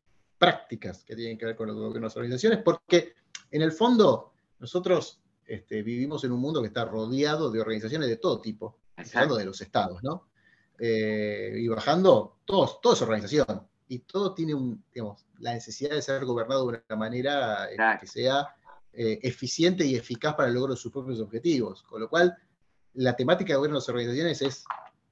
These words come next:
Speaker 1: tan amplia, digamos, el, el espectro de temáticas es amplísimo, de cuestiones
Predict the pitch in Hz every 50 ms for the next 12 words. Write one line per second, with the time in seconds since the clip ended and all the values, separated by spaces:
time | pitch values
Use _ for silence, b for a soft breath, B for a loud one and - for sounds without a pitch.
0 | _ _ _ - 175 185 156 123 110 104 98 98 98 98 98 98 104 113 120 110
1 | 87 87 92 95 107 104 101 104 107 104 107 107 104 - _ - 185 180 - _
2 | - 123 120 117 120 123 139 147 156 139 127 113 - 131 127 123 - _ - 127
3 | 123 120 _ 160 180 165 - - 113 101 98 98 101 110 113 113 110 - _ 113
4 | - - 147 147 131 - - -